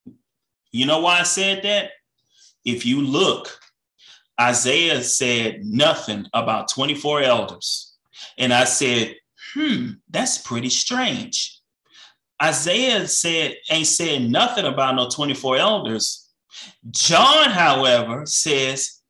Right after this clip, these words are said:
there's twenty-four elders here. Why is that important? Because remember,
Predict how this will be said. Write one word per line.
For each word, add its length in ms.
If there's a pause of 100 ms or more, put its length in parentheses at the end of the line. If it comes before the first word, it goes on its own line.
(160)
there's 200
twenty-four 480
elders 480
here. 240 (1800)
Why 380
is 220
that 200
important? 520 (180)
Because 760 (280)
remember, 580